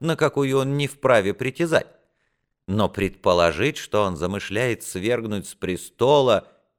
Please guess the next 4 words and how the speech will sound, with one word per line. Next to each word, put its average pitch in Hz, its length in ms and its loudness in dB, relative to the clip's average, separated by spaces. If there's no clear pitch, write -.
или 107 360 0
убить 120 600 -2
своего 101 520 0
племянника? 107 1120 -4